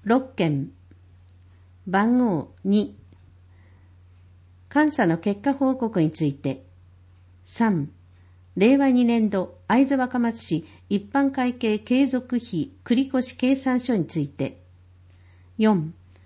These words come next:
令和二年度会津若松市一般会計繰越免許費繰越計算書について。五、令和二年度会津若松市水道事業会計予算繰越計算書について。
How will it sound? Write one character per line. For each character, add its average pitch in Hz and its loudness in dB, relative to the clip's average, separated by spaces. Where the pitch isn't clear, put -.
令 233 6
和 269 4
二 254 4
年 190 2
度 143 -4
会 254 2
津 262 -2
若 240 -4
松 220 -2
市 - -4
一 202 -4
般 285 0
会 247 -2
計 185 -4
繰 269 -2
越 262 -2
免 247 2
許 262 0
費 220 -8
繰 262 0
越 262 -2
計 254 0
算 247 -2
書 240 -2
に 175 0
つ - -6
い 143 -2
て。 - -8
五、 190 -2
令 262 4
和 269 2
二 254 2
年 190 2
度 156 -6
会 262 4
津 269 -2
若 247 -2
松 233 -2
市 151 -4
水 277 2
道 277 2
事 254 0
業 170 0
会 254 0
計 254 -2
予 226 0
算 170 -2
繰 262 0
越 269 -2
計 254 0
算 254 0
書 226 -2
に 156 0
つ 165 -6
い 143 -2
て。 - -8